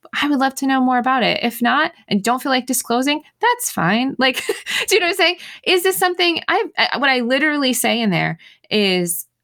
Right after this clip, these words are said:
"I often find this to be a helpful topic to talk about as a way to me understand how you're coming to therapy and how I can support you. Are you willing to talk about religious and spiritual, your religious and spiritual beliefs in therapy?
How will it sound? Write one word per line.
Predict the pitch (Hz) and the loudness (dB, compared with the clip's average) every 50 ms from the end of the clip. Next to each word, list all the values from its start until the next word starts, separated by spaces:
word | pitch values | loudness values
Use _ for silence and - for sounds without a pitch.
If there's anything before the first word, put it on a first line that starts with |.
| _ _ - | _ _ -6
"I | 214 214 - - | -6 -6 -4 -4
often | 240 254 262 - - 262 233 | -4 -4 -4 -2 -2 0 0
find | 214 220 202 190 175 | 2 2 0 0 0
this | 165 165 - | 0 -2 -2
to | 180 170 | -2 -2
be | 165 156 | -2 -2
a | 160 | -2
helpful | 160 - - 240 233 - - - 202 | -4 -4 -4 -4 -4 -4 -4 -6 -6
topic | 190 - - 165 160 165 - 180 170 - - | -4 -4 -4 -6 -6 -6 -6 -6 -6 -6 -8
to | - 170 | -10 -8
talk | - - 170 165 - | -6 -6 -6 -6 -6
about | 170 165 - 170 170 170 - - | -6 -4 -4 -2 -2 -4 -4 -4
as | 175 170 | -4 -2
a | 185 180 | 0 0
way | 196 208 | 0 0
to | 202 190 | 0 0
me | 170 180 202 226 - | 0 2 2 0 0
understand | - 190 196 180 170 165 - - 180 170 165 165 160 160 | 0 0 -2 0 -2 -2 -4 -2 -2 0 0 0 -2 -2
how | - - 175 | -4 -4 -4
you're | 165 160 160 160 160 | -2 -2 -2 -2 -4
coming | - - 151 151 151 147 156 156 160 160 - _ _ _ _ _ _ _ - | -4 -6 -6 -4 -2 -2 -2 -2 -4 -6 -8 _ _ _ _ _ _ _ -8
to | - 170 | -6 -6
therapy | 165 - 160 175 170 160 160 - 147 143 151 - - | -4 -4 -4 -2 -4 -4 -4 -4 -4 -4 -4 -2 -2
and | 165 170 170 | -2 0 0
how | 175 165 | 0 -2
I | 156 160 | -2 -4
can | - 160 156 | -6 -8 -6
support | - 165 165 - - 175 - - 175 | -6 -6 -6 -6 -8 -8 -8 -4 -4
you. | 165 160 151 165 165 - - - - - _ | -2 -2 -2 -4 -6 -8 -14 -20 -20 -8 _
Are | 190 202 220 | -4 -2 -2
you | 226 220 202 | -2 -2 -4
willing | 175 160 180 196 202 208 208 202 190 | -2 -2 0 0 2 2 2 2 0
to | - 196 | -2 -4
talk | 160 - - 170 165 - | -4 -4 -6 -6 -6 -6
about | - 180 165 - - - | -6 -4 -6 -6 -6 -4
religious | 165 165 160 160 160 165 165 - - 165 | -4 -2 0 0 0 0 -2 -2 -2 -2
and | 156 - | -2 -2
spiritual, | - - 156 156 - - - - 151 156 165 - - - | -2 -2 -4 -4 -4 -6 -4 -4 -2 -2 -2 -4 -4 -2
your | 180 190 214 214 | 0 0 0 0
religious | 214 202 185 185 175 175 165 - | 0 0 0 0 0 -2 -2 -2
and | 170 156 | -4 -4
spiritual | - - 160 151 - - 160 165 | -2 -2 -4 -4 -4 -6 -6 -4
beliefs | 160 151 151 143 156 - - - - | -2 -2 -2 -2 -2 -2 -4 -4 -2
in | 156 156 151 | -2 -2 -2
therapy? | 156 170 175 - - 165 - - - - - 170 | -2 -4 -4 -4 -6 -6 -8 -8 -6 -6 -6 -8